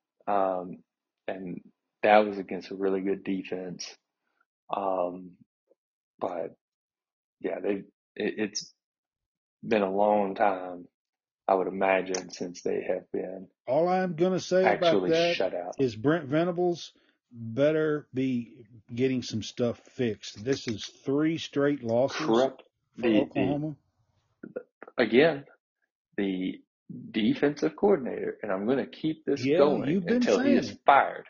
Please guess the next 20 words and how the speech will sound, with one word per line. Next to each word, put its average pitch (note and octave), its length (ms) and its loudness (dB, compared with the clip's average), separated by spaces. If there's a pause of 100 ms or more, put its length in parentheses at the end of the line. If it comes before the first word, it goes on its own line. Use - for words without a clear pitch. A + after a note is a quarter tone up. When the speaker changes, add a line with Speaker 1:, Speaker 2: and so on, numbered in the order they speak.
Speaker 1:
until G#2 260 -8
he's F#2 200 -10 (140)
fired. - 460 -8 (100)
Speaker 2:
Well, E3 240 4
Speaker 1:
But - 140 -8
Speaker 2:
I D#3 120 2
mean, E3 220 2
Speaker 1:
their C3+ 140 2
Speaker 2:
a C3+ 40 2
game E3+ 300 2
Speaker 1:
defensive A3 80 2
Speaker 2:
like G#3+ 180 2
today, E3+ 400 4
he - 40 2
Speaker 1:
coordinator F3 240 4
Speaker 2:
ought B3 140 4
to G#3+ 60 2
be B2 180 2
Speaker 1:
is, F#2+ 80 -4
Speaker 2:
fired. G2+ 420 -2